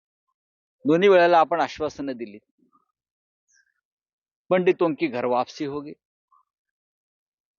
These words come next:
लाखो काश्मीरी पंडित हे तुमच्या परिवारात येत नाहीत. तुमचा परिवार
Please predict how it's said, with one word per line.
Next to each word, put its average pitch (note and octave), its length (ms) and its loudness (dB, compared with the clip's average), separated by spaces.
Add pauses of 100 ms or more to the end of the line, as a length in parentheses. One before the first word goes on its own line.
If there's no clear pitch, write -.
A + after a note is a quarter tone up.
(180)
लाखो D3+ 400 2
काश्मीरी E3 380 -2
पंडित A2 420 -8 (1000)
हे - 40 -6
तुमच्या E3 320 0
परिवारात D#3+ 540 2
येत F3 180 -4
नाहीत. A3 360 -12 (1400)
तुमचा C#3+ 240 0
परिवार C3+ 480 2